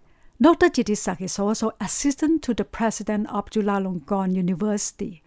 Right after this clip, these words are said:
for Property and Fiscal Resources Management, and hence is responsible for the Samyan Smart City project.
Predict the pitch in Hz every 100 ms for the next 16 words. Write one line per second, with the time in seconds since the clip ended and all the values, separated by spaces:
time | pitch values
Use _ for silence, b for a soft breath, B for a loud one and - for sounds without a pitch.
0 | - - 220 - 220 220 208 233 254 202
1 | 196 - 240 - 233 220 202 165 220 208
2 | 277 - 240 233 226 226 185 170 - _
3 | - _ - - 196 160 202 185 - -
4 | - - - _ 240 233 - - 190 -
5 | - 220 240 247 285 277 220 208 - 202
6 | 185 196 233 220 - 214 208 214 - 233
7 | 208 - 208 208 -